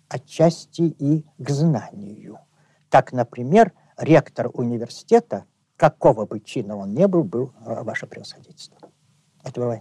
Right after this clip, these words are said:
исключение. Оно делалось для ректоров, для начальников каких-то совершенно особых служб, ну, вот, скажем, для прокурора, или же для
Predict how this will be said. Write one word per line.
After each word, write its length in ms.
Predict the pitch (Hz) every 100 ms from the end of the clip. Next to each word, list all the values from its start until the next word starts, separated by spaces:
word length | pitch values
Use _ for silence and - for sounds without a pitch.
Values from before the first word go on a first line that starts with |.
| -
исключение. 800 | - - 117 - 113 101 110 - _ _ _
Оно 220 | 131 123
делалось 360 | 113 117 107 87
для 220 | 101 110 -
ректоров, 600 | 123 135 170 - 220 240 - _ _ _ -
для 560 | 113 143 156 180 151 - _ -
начальников 920 | 143 151 143 - 185 170 143 127 135
каких-то 400 | - 131 147 -
совершенно 480 | 135 139 127 147 135
особых 600 | 113 131 - 131 104 117
служб, 600 | - 110 113 113 - - _ _ _
ну, 140 | 135 147
вот, 280 | 123 117
скажем, 320 | - 117 117 113
для 120 | 117
прокурора, 760 | - 123 120 117 113 107 104 - _ _ _ _ -
или 420 | 165 175 208 240
же 440 | 202 175 240 240 - _ _ _ _ _
для 580 | 147 110 127 147 202 214